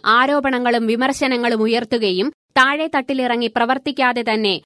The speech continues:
സ്വാഭാവിക താളത്തിനനുസരിച്ചുള്ള ഭരണമാറ്റം സംഭവിക്കുമെന്ന് വിശ്വസിക്കുകയും ചെയ്തു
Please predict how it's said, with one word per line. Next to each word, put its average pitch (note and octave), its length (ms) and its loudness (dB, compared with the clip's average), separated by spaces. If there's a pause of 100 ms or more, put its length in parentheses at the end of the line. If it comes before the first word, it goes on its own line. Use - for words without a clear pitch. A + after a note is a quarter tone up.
(120)
സ്വാഭാവിക C4+ 760 0
താളത്തിനനുസരിച്ചുള്ള A#3+ 1080 0
ഭരണമാറ്റം A#3 720 -2
സംഭവിക്കുമെന്ന് A3+ 760 -4
വിശ്വസിക്കുകയും A3 880 -4
ചെയ്തു F#3 380 -6